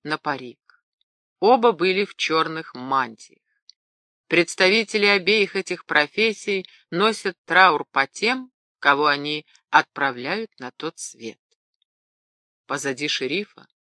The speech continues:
на выступе каменной плиты, служившей подножием кресла, сидел с пером в руке и, видимо, собирался писать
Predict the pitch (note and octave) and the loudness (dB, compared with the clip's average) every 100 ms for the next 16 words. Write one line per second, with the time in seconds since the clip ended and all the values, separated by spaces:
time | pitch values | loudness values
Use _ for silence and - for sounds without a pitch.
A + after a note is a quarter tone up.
0 | _ - D3+ E3+ G#3+ B3 - A3+ A3+ - | _ -8 2 4 4 2 -2 -2 -2 2
1 | G#3+ G#3+ G3 F3+ F3 D#3 D#3+ - A#3+ G#3 | 2 2 -2 -2 -4 -4 -4 -2 -4 -4
2 | - C#3 C#3 D#3+ G#3 - D#3 - D#3 C3+ | -10 -6 -2 0 0 -2 -2 0 0 0
3 | F#3 D#3+ D3 C#3 - D#3+ G#3+ - G#3 G#3 | -2 -2 -6 -8 -10 -4 -4 -6 -16 -18
4 | - _ _ _ - A3+ A3+ D#4+ D#4 - | -20 _ _ _ -2 0 4 4 4 -2
5 | - G3 B3+ B3+ D#3 D#3 - D#3 G#3 - | 2 4 4 0 -4 -6 -4 -2 -2 -2
6 | E3 E3 D#3+ D#3 D3+ D#3+ C#3+ F3+ G3 - | -4 -2 -2 -4 -6 -6 0 2 2 -2
7 | C#3 - B2 - F#3 B3 | -12 -10 -8 -2 -2 -2